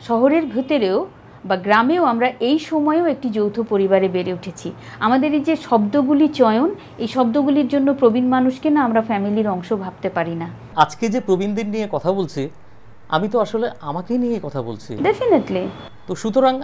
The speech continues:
Speaker 2: আমি মনে করি যে আজকে আমরা যারা নবীন, আমরা হয়-, আজকে হয়তো নাতি, বাবা অথবা ছেলে, আমার দায়িত্ব আমার প্রবীণকে,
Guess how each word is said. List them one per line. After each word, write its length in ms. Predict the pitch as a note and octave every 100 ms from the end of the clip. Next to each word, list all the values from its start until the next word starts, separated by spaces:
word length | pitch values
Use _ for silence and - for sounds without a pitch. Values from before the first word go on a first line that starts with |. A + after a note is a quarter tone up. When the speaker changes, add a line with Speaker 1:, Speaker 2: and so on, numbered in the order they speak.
| -
Speaker 2:
আমি 220 | F3 A3+
মনে 240 | B3 B3
করি 340 | G#3+ F3 F#3 G#3+
যে 180 | D#3 E3+ - -
আজকে 500 | C#3+ - - A3 D#3
আমরা 240 | B2+ D3+
যারা 320 | D#3+ E3 D#3+ E3+ -
নবীন, 400 | C#3+ F#3 E3+ A2+ G2+ - -
আমরা 260 | C#3 E3+
হয়-, 380 | E3 F3 F3 - -
আজকে 240 | C#3+ -
হয়তো 220 | E3+ E3 -
নাতি, 380 | C3 C3 D#3+ F#3+ -
বাবা 440 | B2+ C3 C#3 F#3 -
অথবা 300 | G3+ G3+ A3+
ছেলে, 360 | G#3+ - A2+ F#2+ - -
আমার 260 | E3+ G#3 A3+ - - C3+
দায়িত্ব 380 | C#3 D#3+ D#3+ D#3+
আমার 260 | A#2+ C3+ D3 -
প্রবীণকে, 600 | F3 G3+ G3+ D#3 C#3+